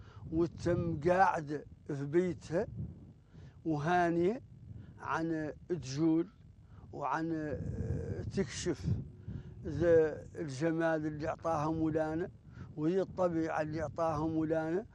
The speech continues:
ويا قاع ما فيه إلا هي هم. إذن خل المثل بعرة مغطية ولا جوهرة ملقية. ومن عقله عنه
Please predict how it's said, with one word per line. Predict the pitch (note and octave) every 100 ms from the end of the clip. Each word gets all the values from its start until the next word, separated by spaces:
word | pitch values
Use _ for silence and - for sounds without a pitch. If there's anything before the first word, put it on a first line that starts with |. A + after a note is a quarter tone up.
| - -
ويا | D#3+ F#3 F#3 E3+ D3+
قاع | F3+
ما | E3 E3 E3+
فيه | D3+ E3 D#3+
إلا | D#3
هي | D3+ D3+ D#3+ D#3
هم. | A#2+ C#3+ - - - - - - - - - - - - - - - - -
إذن | F3 E3+ G3+ C3 - -
خل | - - E3 E3 E3 E3 D#3+ -
المثل | E3+ E3+ D#3 D3 C#3 - - - - - - - - - D3
بعرة | C#3 D3+ E3 E3 E3+
مغطية | E3 D3+ E3+ C#3 E3 E3+ A#3+ _ - -
ولا | D#3+ E3+ D#3+
جوهرة | C#3+ D3 D#3 C#3 D3+
ملقية. | D3 C#3+ C3+ B2 C3+ - - - - - - - - - - - - - - - - - - - - - - - - - -
ومن | E3 F3 F3+
عقله | C#3 E3+ F3+ E3+ D3+ - - - - - - - - -
عنه | C3+ D#3+ E3 E3 E3 D#3